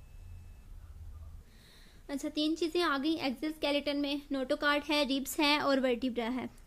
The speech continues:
मसल्स अटैच होते हैं एक्सियल स्केलेटन के साथ। उसके बाद आ गया स्केलेटन टेट्रापोड्स का। टेट्रापोड्स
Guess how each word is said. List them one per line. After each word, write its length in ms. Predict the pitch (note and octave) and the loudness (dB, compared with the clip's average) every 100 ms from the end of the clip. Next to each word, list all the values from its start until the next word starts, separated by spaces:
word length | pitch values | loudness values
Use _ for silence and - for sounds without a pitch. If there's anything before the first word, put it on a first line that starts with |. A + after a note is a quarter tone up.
| - | 0
मसल्स 320 | C#4+ C#4+ D#4+ | 2 4 4
अटैच 400 | D#4 B3+ B3 A#3+ D4 | 2 2 0 0 -2
होते 200 | C#4 D#4 | 0 0
हैं 260 | D4+ D#4 | 0 0
एक्सियल 240 | C#4+ C#4+ D4 | 0 0 0
स्केलेटन 440 | - C#4 C4+ C#4+ | 0 0 2 0
के 100 | C#4+ | -2
साथ। 840 | D4 C4 C4+ - - - - - D4+ | -2 -4 -4 -14 -20 -20 -20 -4 -2
उसके 240 | D#4+ C#4+ | 2 4
बाद 160 | F4 E4 | 6 8
आ 140 | B3+ | 8
गया 180 | C4 D4 | 8 4
स्केलेटन 520 | D4 C4 C4 C4 D4+ - - - - | 4 4 4 4 0 -2 -6 -6 -2
टेट्रापोड्स 580 | B3 A#3+ D4 D#4+ D#4 D4+ | 0 2 2 4 4 4
का। 160 | D4+ D4+ - - - - | 0 0 -8 -20 -6 2
टेट्रापोड्स 600 | C#4 C#4+ E4 F4 E4+ | 4 4 2 4 4